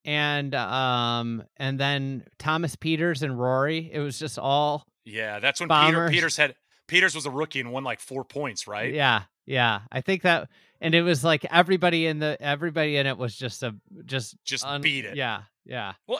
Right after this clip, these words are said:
Speaker 2: this, this is my question too, a lot of the time with these things, right? Because the teams and the captains are so involved. I wonder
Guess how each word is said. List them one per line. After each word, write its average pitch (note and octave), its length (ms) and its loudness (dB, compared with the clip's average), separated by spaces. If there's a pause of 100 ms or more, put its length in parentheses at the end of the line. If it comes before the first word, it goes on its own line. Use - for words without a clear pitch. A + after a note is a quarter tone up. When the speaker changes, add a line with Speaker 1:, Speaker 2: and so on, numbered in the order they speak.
Speaker 2:
this, B3+ 240 2
this B3+ 300 -2
is C#4+ 100 -10
my C4+ 140 -4
question D#3+ 420 -2
too, B2 300 -8
a - 20 -8
lot A#2+ 240 0
of B2+ 40 -10
the B2 80 -10
time A2+ 260 -8
with A2 140 -14
these G#2+ 200 -12
things, F2 300 -20
right? A#2+ 240 -2
Because D3 340 -4 (540)
the D3 100 -4
teams G#3+ 380 -2
and A3+ 80 -6
the F#3+ 40 -6
captains C#3 460 -2
are C3 60 -12
so B2+ 240 -4
involved. G2+ 580 -12 (480)
I D3 120 6
wonder F3 460 -2